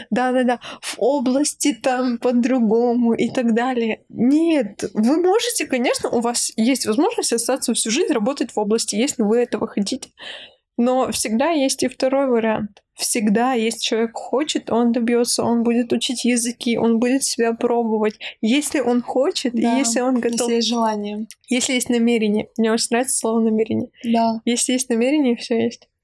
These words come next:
Speaker 2: Ой, ну прекрасно. <laughs> Мысли. Мне прям очень понравилось.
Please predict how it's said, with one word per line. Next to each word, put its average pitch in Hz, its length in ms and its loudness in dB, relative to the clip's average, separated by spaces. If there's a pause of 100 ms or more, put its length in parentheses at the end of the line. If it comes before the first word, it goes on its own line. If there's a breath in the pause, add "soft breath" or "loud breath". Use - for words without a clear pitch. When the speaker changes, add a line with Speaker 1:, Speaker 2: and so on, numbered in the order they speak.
Speaker 2:
Ой, 226 120 0
ну 220 140 0
прекрасно. 240 640 -2
<laughs> 294 500 0
Мысли. 262 720 -2 (460 loud breath)
Мне 214 160 -2
прям 214 220 -2
очень 214 300 -4
понравилось. 220 800 -4